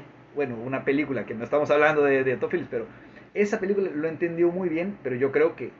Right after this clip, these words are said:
a raíz de que Nolan empezó con ese, vamos a darle ese giro adulto. Y pues vamos, o sea, él agarró y dijo, a ver, vamos a agarrar la historia de Batman. ¿Cuáles son los puntos que no me puedo saltar por un fanboy? O sea,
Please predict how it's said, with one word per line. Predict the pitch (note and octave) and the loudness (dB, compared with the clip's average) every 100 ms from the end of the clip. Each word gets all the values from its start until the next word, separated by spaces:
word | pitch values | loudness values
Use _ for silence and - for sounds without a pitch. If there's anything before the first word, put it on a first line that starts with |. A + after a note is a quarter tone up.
| - | -14
a | A2 G#2+ | -8 -6
raíz | A#2 A#2 A#2+ E3+ E4+ - - - - - | -2 0 2 2 0 -4 -16 -20 -20 -10
de | D3+ | -6
que | E3 F3 | -2 0
Nolan | F3+ F#3+ G3 | 2 2 0
empezó | D3 C#3 A#2 C3 - F3 | -2 -4 -2 -2 -2 -6
con | E3+ D#3 | -4 -6
ese, | D#3 D#3+ - | -4 -4 -4
vamos | B2 C#3+ D3 A#2+ | -6 -6 -6 -4
a | A#2 | -2
darle | B2+ B2+ A#2 - | -2 -2 -4 -4
ese | B2+ B2+ | -8 -8
giro | A#2 B2+ A2+ | -10 -8 -4
adulto. | D3 C4+ C#4+ - - - - - _ _ _ _ _ _ _ _ _ _ _ _ _ _ | -2 -4 -6 -12 -16 -20 -20 -20 _ _ _ _ _ _ _ _ _ _ _ _ _ _
Y | D#3 | -12
pues | D3 C#3 | -6 0
vamos, | D3 C#3 - | 0 0 -6
o | - | -4
sea, | D3 C3+ | 2 2
él | C3+ | 4
agarró | C3 B2+ D#3+ | 2 4 2
y | |
dijo, | D#3 C#3+ A#2+ | 0 -2 0
a | |
ver, | A2+ G#2 - | 0 -4 -6
vamos | A#2+ B2+ | -6 -4
a | A#2 | -4
agarrar | A2 A#2+ A#2 | 2 2 2
la | |
historia | A2 A#2+ A#2 G#2+ | -2 -2 0 0
de | G#2+ | 2
Batman. | C#3 A3 A#3 B3+ C4+ - - - - - _ _ _ _ | 2 2 2 0 -2 -8 -20 -20 -20 -20 _ _ _ _
¿Cuáles | G3 B3 B3 | -2 0 0
son | A3+ A#3 | 0 0
los | A3 | 0
puntos | G#3 A3 A3 E3 | -2 -4 -2 0
que | |
no | F#3 | 2
me | G3+ | 2
puedo | G3+ G3+ | 2 0
saltar | F#3+ E3+ F#3 F#3+ | 0 0 2 2
por | F3+ F3 | 0 -2
un | E3+ | 0
fanboy? | E3+ C#3+ C3+ A#2 | 0 2 0 -2
O | B2 | 0
sea, | D3 E3 | 2 0